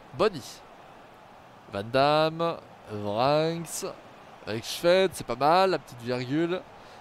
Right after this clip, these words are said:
Et on revient vers Van Damme. Deux joueurs, euh, très techniques, on en parlait justement avec, euh, un de nos experts, Arsène,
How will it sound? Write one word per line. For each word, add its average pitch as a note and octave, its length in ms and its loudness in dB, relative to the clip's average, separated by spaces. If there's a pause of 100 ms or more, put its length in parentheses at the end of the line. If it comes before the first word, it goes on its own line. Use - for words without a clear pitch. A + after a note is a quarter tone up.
(140)
Et - 20 -12
on G#2+ 220 -6
revient A#2+ 220 -2
vers A2+ 160 -2
Van A#2+ 120 0
Damme. E3+ 380 0 (1120)
Deux D3+ 140 6
joueurs, F3+ 420 4
euh, B2+ 160 4
très F#3+ 220 -4
techniques, G3 400 -6
on D3+ 100 -4
en C3+ 60 -2
parlait D#3+ 240 2
justement D#3 380 0
avec, C3 260 -2
euh, A#2 160 0 (480)
un A2 180 -2
de B2 160 -2
nos A#2 380 -2
experts, D3+ 520 2
Arsène, D#3 640 0